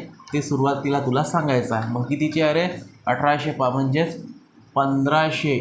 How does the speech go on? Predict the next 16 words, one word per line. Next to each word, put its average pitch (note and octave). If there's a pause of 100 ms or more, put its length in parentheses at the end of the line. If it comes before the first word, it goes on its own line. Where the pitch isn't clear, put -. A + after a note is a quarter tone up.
एक D3
हजार C3+
पाचशे A#2+
रुपयाची B2+
काय A#2+
मिळाली A#2
आहे A#2+
इथे? D3 (500)
सूट - (240)
मिळाली A2 (120)
आहे. G2+ (580)
ठीक A3
आहे, C#3+ (540)
आता A3
बघ, C#3 (480)
तुला F#3+